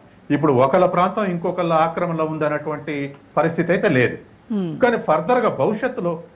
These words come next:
Speaker 1: అటువంటి ఇన్సిడెంట్స్ జరగవద్దు అనేటువంటి అంగీకారానికి వస్తే మంచిది, రెండు దేశాలకు మంచిది.
Speaker 2: Exactly. అయితే గాల్వన్ ఘటన తర్వాత ఇండియాకు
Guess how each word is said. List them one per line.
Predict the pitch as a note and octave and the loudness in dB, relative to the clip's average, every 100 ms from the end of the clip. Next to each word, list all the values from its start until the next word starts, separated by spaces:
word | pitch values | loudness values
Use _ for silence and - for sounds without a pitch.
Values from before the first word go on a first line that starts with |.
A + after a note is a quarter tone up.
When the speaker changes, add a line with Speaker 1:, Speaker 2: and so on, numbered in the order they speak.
| - - | -14 -6
Speaker 1:
అటువంటి | D#3+ F3 E3 D#3 | -2 0 -2 -2
ఇన్సిడెంట్స్ | E3+ A#3 A3+ - | -4 -4 -6 -4
జరగవద్దు | C3+ C#3 G3 F#3 | -4 0 0 0
అనేటువంటి | F3+ D#3+ D#3+ D3 | -2 -2 -8 -10
అంగీకారానికి | C#3 C#3+ C3+ C3+ C3 C3 | -8 -6 -4 -4 -4 -6
వస్తే | E3 D#4+ | -6 -4
మంచిది, | A#3+ A#2 - - - - - | -4 -4 -8 -20 -20 -16 0
రెండు | D3 F3+ | 4 6
దేశాలకు | F#3 F3 F#3+ F#3+ | 6 4 2 0
మంచిది. | D3 - - - - - - _ _ _ - - G3 | -2 -10 -20 -20 -20 -20 -20 _ _ _ -20 -14 -12
Speaker 2:
Exactly. | E3+ D#3+ D3+ D3+ - - - - | -8 -8 -8 -16 -18 -20 -20 -4
అయితే | C4 | -2
గాల్వన్ | D4 G3+ G#3 E4 F#4+ E4 | 2 4 4 4 2 4
ఘటన | B3 C#4 | 4 4
తర్వాత | C#4 B3 A#3 A3 F#3+ C4 | 2 2 2 4 6 6
ఇండియాకు | B3+ A3+ B3 D4 D4+ D#4 D#4 | 4 4 6 6 4 0 -2